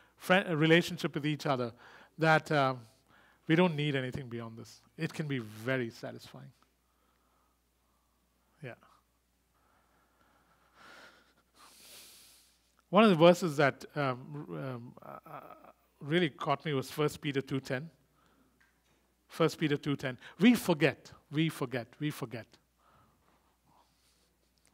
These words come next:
Prashant was sharing yesterday in, in a setting how he and his family,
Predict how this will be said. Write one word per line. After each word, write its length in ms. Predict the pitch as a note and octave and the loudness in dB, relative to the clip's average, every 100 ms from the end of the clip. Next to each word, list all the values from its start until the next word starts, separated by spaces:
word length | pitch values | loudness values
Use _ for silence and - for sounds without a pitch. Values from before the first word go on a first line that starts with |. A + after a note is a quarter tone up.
| _ _ _ _ _ _ - - | _ _ _ _ _ _ -20 4
Prashant 560 | F#3+ E3 A#3 G#3+ - - | 6 8 8 6 0 -2
was 260 | D#3+ D#3 | 2 2
sharing 420 | - F3 E3 E3 D3 | 2 2 2 2 -2
yesterday 440 | C#3 - C#3+ C#3 | -4 -4 -2 -2
in, 120 | C3 D3+ | -2 -8
in 60 | C#3 | -8
a 120 | B2+ | -8
setting 420 | - C#3+ C#3 A#2 - - - - | -6 -4 -4 -6 -18 -20 -20 2
how 360 | D#3+ D#3 D3+ D3+ - _ | 6 6 4 -4 -18 _
he 180 | F#3 F3+ | 4 4
and 100 | D#3 | 4
his 140 | C#3+ | 0
family, 520 | - D#3 D3+ C3 A2+ | 0 0 0 -4 -8